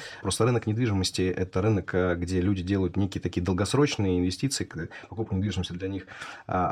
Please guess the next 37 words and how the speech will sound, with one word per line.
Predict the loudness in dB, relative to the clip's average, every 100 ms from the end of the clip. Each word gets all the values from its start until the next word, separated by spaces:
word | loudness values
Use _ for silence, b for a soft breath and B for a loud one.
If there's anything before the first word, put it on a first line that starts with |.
| 0
одна | 2 2
из | 2 2
важнейших, | 0 2 2 2 -2 -4 -6
э, | -6 -4 -4 -4 -6
таких | -8 -8 0
инвестиций | 2 2 2 -2 0
в |
жизни, | 0 0 0
поэтому | -2 0 0 0 -2
у | -4
потребительской | -2 -2 2 2
уверенности | 2 0
здесь | -2
играет | 0 0
очень | -2 -4
большую | -4 -4 -4
роль. | -6 B B B -2
Ну, | 0 0 -4 -4
если | -2 2
немножко | 2 2 2 2 2 4 2 -2 -12 -16 -6
уйти | -2 2
в | 2
историю, | 4 4 4
то | 4 6 6 4 2 0
в-, | -4 -10 -16 -20 _
программа, | 0 2 2 2 2 0
а, | 0 2 2 0 2
ль-, | 0 0 -2
так | -2
называемой | 0 2 4
льготной | 2 2 0
ипотеки, | 0 0 2 0 0
да, | -2
и |
субсидируемой | -2 -4 0 4 4
ещё | 2 0
называют, | 0 -2